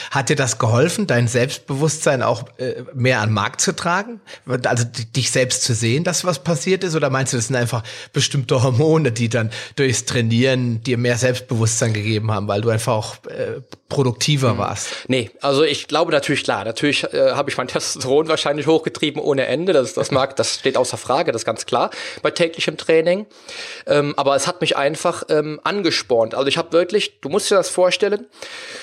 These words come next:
Speaker 2: ich hab mich innerhalb von sieben Tagen optisch wieder verändert. Immer wieder,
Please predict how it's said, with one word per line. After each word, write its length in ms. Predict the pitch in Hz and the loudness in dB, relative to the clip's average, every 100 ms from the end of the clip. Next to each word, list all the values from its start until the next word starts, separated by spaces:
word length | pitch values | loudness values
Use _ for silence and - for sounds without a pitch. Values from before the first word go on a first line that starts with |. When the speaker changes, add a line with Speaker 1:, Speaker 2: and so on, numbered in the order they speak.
| - - | -18 -8
Speaker 2:
ich 100 | - | -2
hab 160 | 180 185 | -2 0
mich 180 | 170 - | 0 2
innerhalb 360 | 202 180 165 | 2 4 2
von 160 | - 151 | 2 -2
sieben 340 | 143 190 175 | 0 -4 -4
Tagen 460 | - 147 170 190 - - | -4 -4 -4 -6 -10 -6
optisch 400 | 185 - 196 - | -6 -2 -2 0
wieder 160 | 185 170 | 0 0
verändert. 540 | 170 160 170 139 101 | 0 0 0 -2 -4
Immer 320 | - 208 185 | -4 0 0
wieder, 380 | 180 175 117 95 | -2 0 0 -2